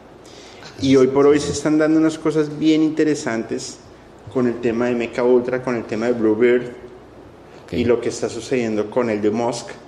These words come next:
Speaker 1: y Twitter. Ahí hay un,
Speaker 2: Mm.
Speaker 1: ahí hay un tema que yo estoy
Speaker 2: Sí, sí.
Speaker 1: seguro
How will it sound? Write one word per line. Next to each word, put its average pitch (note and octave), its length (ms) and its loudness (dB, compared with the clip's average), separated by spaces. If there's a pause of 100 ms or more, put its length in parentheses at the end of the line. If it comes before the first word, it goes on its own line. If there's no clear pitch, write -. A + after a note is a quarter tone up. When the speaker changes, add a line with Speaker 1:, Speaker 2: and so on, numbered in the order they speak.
(240)
Speaker 1:
y G2 140 -12
Twitter. B2 440 -4 (1900)
Ahí A2 180 0
hay A2 200 4
un, G#2 180 4
Speaker 2:
Mm. G2 60 0
Speaker 1:
ahí C#3 140 2
hay C3+ 160 4
un D3 80 2
tema D#3 280 2
que D#3 160 0
yo B2 120 2
estoy C#3 300 0
Speaker 2:
Sí, C3 160 -4
sí. D3 100 2
Speaker 1:
seguro D#3+ 520 4